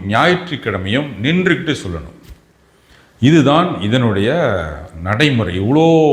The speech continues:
காலமா இருந்து வந்த நடைமுறை இது. ஆனா பாத்தீங்கன்னா, கொஞ்சம் கொஞ்சமா மாறி, மாறி, மாறி மாற்றங்கள் வந்து, வந்து இது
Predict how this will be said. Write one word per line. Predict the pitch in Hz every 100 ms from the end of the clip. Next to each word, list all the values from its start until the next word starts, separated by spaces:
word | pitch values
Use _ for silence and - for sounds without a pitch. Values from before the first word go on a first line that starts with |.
| 110
காலமா | 110 131 147 151
இருந்து | 113 131 143 110
வந்த | 95 120 175 - - - _ -
நடைமுறை | 135 131 139 113 104 87
இது. | 78 - - - - - - - _ _ _ _ _ _ - - - -
ஆனா | 156 185 131
பாத்தீங்கன்னா, | 151 160 156 120 104
கொஞ்சம் | 123 160 160 127 104
கொஞ்சமா | 123 131 135 139 101
மாறி, | 107 135 123
மாறி, | 101 110 120 113
மாறி | 95 104 113 104
மாற்றங்கள் | 90 120 123 117 104
வந்து, | 95 110 117
வந்து | 101 104 104
இது | 104 95